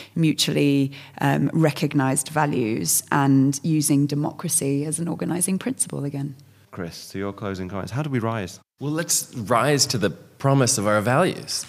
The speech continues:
Speaker 3: you know, by, by working for them, by sacrificing for them. I mean, this is what we forgot. We're sitting in the Prague of Václav Havel. This is where it was easiest to, to feel the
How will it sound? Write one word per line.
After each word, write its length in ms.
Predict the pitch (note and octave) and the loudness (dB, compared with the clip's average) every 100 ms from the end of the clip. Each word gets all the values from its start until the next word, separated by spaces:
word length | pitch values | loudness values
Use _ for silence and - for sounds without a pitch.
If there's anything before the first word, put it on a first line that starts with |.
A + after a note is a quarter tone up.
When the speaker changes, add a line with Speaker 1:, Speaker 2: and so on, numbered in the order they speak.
| - | -8
Speaker 3:
you 80 | G2+ | -8
know, 80 | |
by, 260 | F2+ A2 A2 | 0 0 0
by 440 | - A2 G#2 G#2 | 0 2 2 2
working 640 | G2 A2 F#2+ A#2 D#3+ F3+ A#2+ | 0 -4 -2 0 0 -4 -6
for 220 | - C2 | -8 -14
them, 340 | - C#2+ - - - | -12 -14 -14 -18 -4
by 440 | A2+ G#2 G#2+ G2+ D#2 - - | 2 4 6 4 0 -6 -4
sacrificing 840 | - A#2+ B2 F3 - D#2 - G1+ | 0 0 2 2 4 2 0 -2
for 260 | - B1 A#1 | -8 -8 -6
them. 180 | D2+ G#2 | -6 -10
I 260 | - - - | -12 -20 -6
mean, 100 | A2 | 2
this 160 | B2 B2 | 4 4
is 140 | A#2+ | 4
what 160 | C#3 G#2+ | 2 2
we 120 | A2+ | 0
forgot. 400 | - B2 F3+ - | -2 0 0 0
We're 140 | F#2+ F#2+ | 0 0
sitting 320 | - B2 A#2+ | 2 2 4
in 340 | G2+ F2+ E2 - - | 4 2 -2 -10 -6
the 80 | G#2 | -4
Prague 320 | - F#2+ F2 | 2 2 4
of 160 | E2 C#2 - - | 0 -4 -14 -8
Václav 340 | D#2+ - D#2+ | -4 -2 -4
Havel. 460 | C2+ G1+ F2 A#2 - - | -6 -8 -6 -6 -6 0
This 140 | G2+ | 2
is 160 | A#2 F#2 | 2 4
where 400 | G2 G2 F#2 F#2 | 4 6 4 2
it 160 | A#2 F#2+ | -2 0
was 380 | G#2+ G2+ - - _ _ _ _ | 2 2 2 -2 _ _ _ _
easiest 840 | D#3+ F3 D#3 D3 D#2+ E2+ - - - _ - - | 6 8 8 6 4 2 -2 -4 -10 _ -8 2
to, 180 | A#2 | 2
to 180 | - - | 2 -2
feel 800 | G#2+ - - C#3+ C#3 A2+ F2+ F2 - - | -2 -2 2 6 8 8 6 2 -4 -4
the 220 | A2+ - | -2 -2